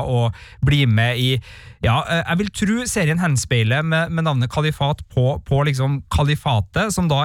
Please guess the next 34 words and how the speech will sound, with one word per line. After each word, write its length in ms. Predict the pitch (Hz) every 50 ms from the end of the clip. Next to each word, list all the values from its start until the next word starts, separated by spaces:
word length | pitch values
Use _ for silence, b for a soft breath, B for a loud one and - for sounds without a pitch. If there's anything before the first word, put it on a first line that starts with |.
| -
er 340 | 139 123 117 123 139 147 147
i 280 | 147 143 147 156 165 160
det 100 | 151 160
klassiske 640 | - 160 151 131 - 123 113 104 - - - 135 143
en, 220 | 160 151 151 156
en 200 | 160 165 151 156
styreform 680 | 139 - - 185 175 156 131 110 - - 127 143 151
i 20 | 147
den 160 | 147 147 151
islamske 640 | 147 139 - 160 135 123 117 - - 147 147 156 156
staten, 560 | 143 - - 160 143 131 120 - - 208 269 277 B B B B B
der, 200 | 151 143 139 165
eh, 160 | - 160 156
kalifen 600 | 147 - 175 165 165 160 135 120 - 156 165 175 160
er 180 | 151 139 139 143
en 100 | 147 151
religiøs, 560 | 151 147 147 147 143 131 135 135 139 147 - -
politisk 520 | - - 160 151 123 - - 123 - -
og 80 | 151 139
militær 400 | 147 147 147 147 - - 165 165 170
leder, 440 | 175 180 175 160 160 208 247 226 - B B B B B B
eh, 240 | - 165 165 165 170 175
og, 320 | - 180 175 170 170 - 165
og 100 | 165 156
staten 400 | - - - 127 104 95 - 139
da 160 | 139 135 131 131
er 80 | 127 131
ledet 340 | 131 139 143 139 127 120 113
av 220 | 104 107 117 120
en, 180 | 123 123 131 135
eh, 420 | 135 131 131 131 131 127 127 131 120
kalif, 320 | 160 151 175 233 247 -
som 200 | - - 175 165 156
er, 160 | 143 151 139